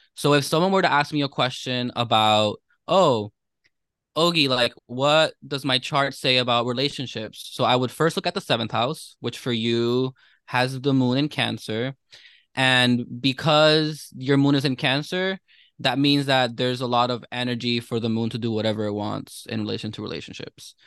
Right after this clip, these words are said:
Whereas, like, if your moon was in another sign, then I would look at whatever planet rules that sign.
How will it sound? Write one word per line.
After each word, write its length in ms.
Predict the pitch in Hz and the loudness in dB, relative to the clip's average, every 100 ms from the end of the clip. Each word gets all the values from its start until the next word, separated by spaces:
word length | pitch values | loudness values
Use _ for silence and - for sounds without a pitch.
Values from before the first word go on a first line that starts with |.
| _ - | _ -4
Whereas, 320 | 127 120 120 | 2 2 2
like, 140 | 120 | 0
if 120 | 120 | 0
your 120 | 131 120 | 0 0
moon 340 | 123 131 127 | 0 0 0
was 200 | 123 120 | 0 -2
in 100 | 120 | -4
another 240 | 120 123 | -4 -4
sign, 360 | 117 120 120 117 | -4 -2 0 -2
then 120 | 110 | -2
I 80 | 107 | -4
would 200 | 107 107 | -4 -4
look 220 | 107 107 | -6 -4
at 240 | 113 107 - | -4 -4 -8
whatever 340 | - 113 107 107 | -10 -6 -4 -6
planet 360 | - 110 104 | -6 -6 -4
rules 400 | 95 104 101 104 | -6 -6 -6 -8
that 200 | - 82 | -8 -8
sign. 420 | - 101 110 185 | -6 -4 -2 -4